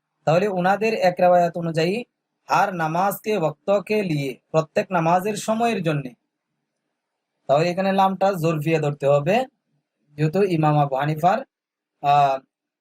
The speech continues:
রায় বা মত হচ্ছে, আহ, সময়, প্রত্যেক নামাজের সময়। তাহলে এটা হচ্ছে কি লামে জরফিয়া, সময়ের অর্থ দিবে। তাহলে হার নামাজ কে ওয়াক্ত, প্রত্যেক নামাজের সময়,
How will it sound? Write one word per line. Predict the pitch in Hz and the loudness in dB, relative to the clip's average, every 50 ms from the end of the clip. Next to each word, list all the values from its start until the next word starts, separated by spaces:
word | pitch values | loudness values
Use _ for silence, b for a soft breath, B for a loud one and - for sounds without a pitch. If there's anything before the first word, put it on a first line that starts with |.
| _ _ _ _ _ - | _ _ _ _ _ -6
রায় | 131 139 151 160 170 185 180 | -2 0 2 2 2 0 0
বা | 170 165 | 0 -2
মত | 156 156 165 170 160 - | -2 -2 -2 -4 -2 -4
হচ্ছে, | 165 160 151 - - 214 247 294 392 - _ _ _ _ _ _ _ _ _ - | -6 -6 -6 -4 0 0 0 0 0 -6 _ _ _ _ _ _ _ _ _ -10
আহ, | 127 143 | -8 -8
সময়, | 147 - 196 196 196 180 160 139 - | -4 0 0 2 2 2 2 0 0
প্রত্যেক | - - 151 147 - 180 - | -4 -6 -4 -4 -4 -4 -2
নামাজের | 180 180 175 170 170 160 | 2 2 2 2 2 0
সময়। | 147 143 160 151 139 127 117 - - _ | -2 -2 -2 -2 -2 -4 -6 -10 -10 _
তাহলে | - 139 143 147 170 | 0 0 2 2 0
এটা | 160 165 170 | 0 0 0
হচ্ছে | 180 175 - 208 | -2 -2 -2 -4
কি | 185 180 | -4 0
লামে | 160 160 160 165 165 185 233 262 - _ _ _ _ _ _ _ _ _ _ _ - | 2 2 2 2 0 -2 -4 -6 -8 _ _ _ _ _ _ _ _ _ _ _ 0
জরফিয়া, | 180 170 151 151 160 143 131 123 - - _ _ _ - 180 | 0 0 0 -2 -2 -4 -4 -4 -8 -12 _ _ _ -6 -4
সময়ের | 180 180 180 175 165 | 0 0 2 2 2
অর্থ | 156 147 - 156 | 0 -2 -4 -4
দিবে। | 147 139 131 123 117 - _ _ _ _ _ _ _ _ _ _ _ _ _ _ _ _ _ | -6 -6 -6 -10 -16 -18 _ _ _ _ _ _ _ _ _ _ _ _ _ _ _ _ _
তাহলে | - 170 180 208 247 254 220 202 214 247 262 - _ _ _ _ _ _ _ _ _ _ _ _ _ _ | 2 2 2 2 2 0 0 0 0 -2 -4 -8 _ _ _ _ _ _ _ _ _ _ _ _ _ _
হার | - 165 190 220 226 | -2 0 0 0 0
নামাজ | 214 202 190 208 220 233 240 226 - | -2 -4 -2 0 0 2 0 0 0
কে | 254 240 196 | -2 -2 0
ওয়াক্ত, | 170 151 147 - 165 | 0 -2 -2 -4 -4
প্রত্যেক | 151 151 175 170 - 220 220 220 | -4 -2 -4 -4 -4 -4 -4 -2
নামাজের | 196 185 185 190 202 196 214 190 | -2 0 2 2 0 0 -2 -2
সময়, | - 190 170 165 165 165 170 196 240 | -2 -2 -2 0 2 2 2 2 0